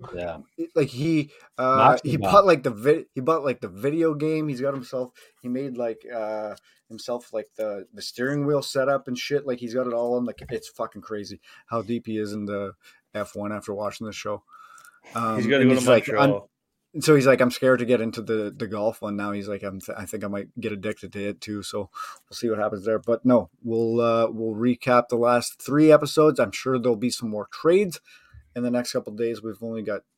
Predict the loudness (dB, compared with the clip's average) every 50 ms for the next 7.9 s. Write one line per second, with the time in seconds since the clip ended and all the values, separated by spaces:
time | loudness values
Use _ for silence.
0 | -20 -14 -10 -8 -6 -4 -4 -4 -6 -8 -10 -12 -12 -12 -6 -4 -2 0 0 0
1 | 0 -2 -2 -2 -4 -4 -4 _ _ _ _ _ _ _ _ _ _ _ _ _
2 | _ _ _ -6 -6 -6 0 2 2 2 2 2 0 0 2 2 4 4 4 2
3 | 2 0 0 -2 -4 -2 0 2 2 2 2 2 0 -2 -6 _ _ _ -2 -2
4 | -2 -2 -2 -4 -4 -4 -4 -6 -6 -6 -6 -4 -4 -4 -4 -4 -6 -8 -8 -6
5 | -4 -4 -2 0 0 -2 -2 -4 -10 -20 _ _ -20 -20 -20 -20 -20 _ _ _
6 | -8 -6 -4 -2 -2 -2 -2 -4 -2 -2 -4 -4 -4 -6 -8 -6 -6 -6 -4 -4
7 | -4 -4 -4 -2 -2 -2 -2 -2 -2 -2 -2 -4 -4 -6 -6 -6 -6 -6